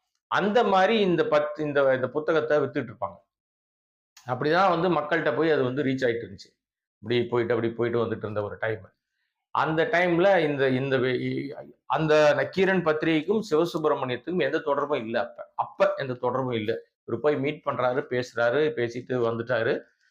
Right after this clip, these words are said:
பேசிட்டு வந்துட்ட பிறகு இந்த செய்தியை மற்ற ஊடகங்கள் போடுவாங்களா அப்படின்னா ஒரு பெரிய ஒரு, ஒரு சிக்கல் இருக்கு. என்னன்னா எல்லாருக்குள்ளேயும் வந்து அரசாங்கத்தை பகைச்சிக்க முடியுமா? வீரப்பன் வந்து யாருன்னு தெ-, ஏன்னா அவர் சந்தன கடத்தல் வீரப்பன், பல போலீசரை வந்து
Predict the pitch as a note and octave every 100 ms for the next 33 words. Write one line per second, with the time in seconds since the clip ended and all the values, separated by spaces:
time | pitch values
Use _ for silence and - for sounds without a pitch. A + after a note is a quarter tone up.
0 | _ - E3+ E3+ D3+ C3+ B2+ B2 D#3 A3+
1 | - - _ - D#3+ F3 E3+ G3+ G3 G#3+
2 | F3 D#3+ G3 F3 F3 F#3+ F3 D#3+ D3+ -
3 | D3+ D3+ C#3 B2+ C3 A#2+ A2 A#2+ F3+ D3+
4 | A#2+ C3 C3 C#3+ A#2 G2+ - _ A2 G#2
5 | G2+ F#2+ F#2+ _ _ - B2+ D3+ D3 D#3
6 | B2+ G#2 - C3 D3+ C#3 D3 G3+ - _
7 | _ C#3 F3 G3 E3+ E3+ F3 G3 E3 C3+
8 | C3+ C3 D3+ C3+ D#3 E3 D3+ C#3 B2 C3
9 | A#2+ B2 A#2 G#2 G#2 G#2 - _ _ _
10 | - F3+ G3 F#3 D#3+ C#3+ C3+ B2+ B2 D#3
11 | B2 C#3+ D3+ D3 - B2 D#3 D3+ C#3+ C#3+
12 | D#3 C#3 B2+ B2+ A#2 A#2+ A#2+ - - B2
13 | B2 - C#3+ C#3 C3 B2 A#2 A#2 C3+ A#2